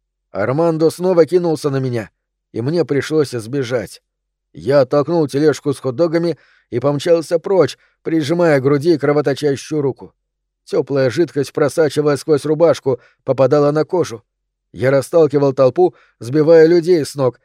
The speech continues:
в отчаянной попытке оторваться от Армандо. Но он следовал за мной и выглядел скорее призраком, чем человеком. Препятствия ему не мешали.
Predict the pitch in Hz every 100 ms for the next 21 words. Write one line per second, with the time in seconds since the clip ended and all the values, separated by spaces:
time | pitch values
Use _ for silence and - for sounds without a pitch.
0 | _ 131 139 - 160 151 151 160 180 -
1 | 170 160 185 196 156 151 147 175 185 147
2 | 117 98 _ _ _ _ _ - 104 131
3 | 127 - 147 147 131 127 117 123 135 160
4 | 143 _ _ _ _ - 95 127 147 139
5 | 127 135 - 120 135 135 135 180 147 143
6 | 139 139 147 143 - 147 147 143 127 98
7 | 90 _ _ _ _ _ - 113 - 147
8 | 160 - 143 120 127 131 135 143 131 185
9 | 139